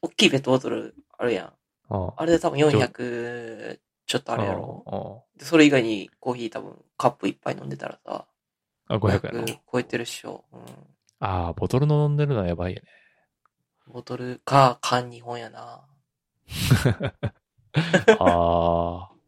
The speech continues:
Speaker 1: 朝買って、昼飲んでやね。
Speaker 2: ああ。いや、俺そこまで気をつけてるかもな。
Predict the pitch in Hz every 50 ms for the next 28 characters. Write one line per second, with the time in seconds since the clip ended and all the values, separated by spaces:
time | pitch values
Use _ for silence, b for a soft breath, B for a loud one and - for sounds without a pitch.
0 | _ _ _ - 123 - - 123 - - - 127 - _ _ _ _ - 160 151
1 | 147 139 117 - _ _ _ _ _ _ - 143 - 104 - - 113 117 - -
2 | - 98 82 - 78 - - 113 107 - - - _ _ _ _ _ _ _ -
3 | - 101 92 87 87 85 82 82 82 82 82 85 82 82 - - _ _ _ _
4 | _ _ _ _ _ _ _ _ _ _ _ _ _ B B B B B B B
5 | _ _ _ _ _ _ _ _ _ _ _ _ _ _ _ _ _ _ 107 95
6 | 92 95 107 - - - 139 - - 160 143 117 - - - 113 101 - - 107
7 | 98 98 - - - - 50 62 69 76 78 85 - - 131 _